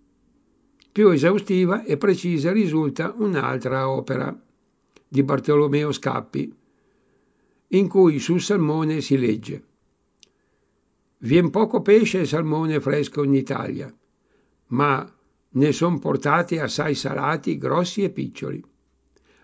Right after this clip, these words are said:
Ha la medesima statura che il corbo", cioè l'ombrina, "e la medesima scaglia. Sono rossi di carne,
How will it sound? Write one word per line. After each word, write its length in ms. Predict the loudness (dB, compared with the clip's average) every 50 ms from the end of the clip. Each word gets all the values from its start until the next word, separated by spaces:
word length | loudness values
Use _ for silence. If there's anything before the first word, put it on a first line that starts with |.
| _
Ha 120 | -4 -2 0
la 120 | 0 2
medesima 560 | 0 0 0 2 2 2 2 2 2 2 2
statura 720 | 0 0 -2 -2 -2 0 0 0 2 2 2 2 2 0 -2
che 140 | -2 0 0
il 200 | 0 0 -2 -4
corbo", 680 | -4 -2 -2 -2 -2 -4 -4 -4 -4 -4 -4 -4 -6 -8 _ _ _ _ _ -14
cioè 200 | -10 -8 -6 -6
l'ombrina, 640 | -6 -6 -6 -6 -6 -6 -6 -8 -8 -8 -10 -10 -12 -16 _ _ _ _ _ _ _
"e 100 | -2 0
la 100 | 2 2
medesima 540 | 4 2 2 2 2 0 0 0 -2 -2 -4
scaglia. 540 | -6 -6 -8 -10 -10 -8 -10 -10 -10 -12 -14 _ _ _ _ _ _ _ _ _ _ _ _
Sono 340 | -4 0 2 4 4 4 4
rossi 500 | 2 2 2 2 0 0 0 0 0 0
di 140 | -2 -4
carne, 720 | -6 -4 -4 -2 -2 -2 -2 -2 -2 -2 -4 -6 -6 -8